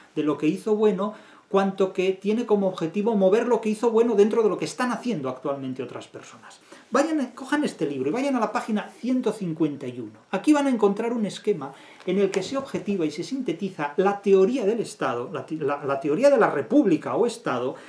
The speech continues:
que muy lejos de ser la platónica, idealista y utopista, es una teoría del Estado completamente realista.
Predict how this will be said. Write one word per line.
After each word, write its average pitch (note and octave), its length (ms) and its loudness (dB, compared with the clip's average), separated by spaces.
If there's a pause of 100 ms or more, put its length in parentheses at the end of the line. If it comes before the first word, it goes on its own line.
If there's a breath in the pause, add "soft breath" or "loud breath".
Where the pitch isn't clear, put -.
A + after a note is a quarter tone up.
(240 loud breath)
que E3+ 160 -2
muy A#3 220 2
lejos B3+ 360 -2
de E3+ 80 -4
ser F#3+ 220 -4
la E3 180 -6
platónica, C3 840 -4
idealista B2+ 640 -6
y A#2+ 100 -10
utopista, C#3+ 680 -8 (340 loud breath)
es A3+ 300 2
una C#4 240 0
teoría F#3 340 2
del A#3+ 100 -4
Estado G3+ 300 -4
completamente F#3+ 540 -6
realista. C3 600 -10